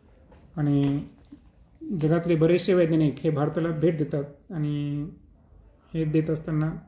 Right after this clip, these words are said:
त्यांना जेव्हा study करायचं असेल तर आपल्या भारतामध्ये present असणाऱ्या फॅसिलिटीचा ते वापर करतात. हे आपल्यासाठी काय आहे? अभिमानाची गोष्ट आहे.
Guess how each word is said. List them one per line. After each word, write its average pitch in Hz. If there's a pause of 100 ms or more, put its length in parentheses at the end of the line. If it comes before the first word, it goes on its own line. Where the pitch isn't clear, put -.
(100)
त्यांना 156
जेव्हा 151
study 160
करायचं 156
असेल 143
तर 151
आपल्या 156 (160)
भारतामध्ये 170
present 170
असणाऱ्या 160 (300)
फॅसिलिटीचा 196
ते 196
वापर 165
करतात. 147
हे 147
आपल्यासाठी 147
काय 156
आहे? 196 (120)
अभिमानाची 147 (560)
गोष्ट 156
आहे. 151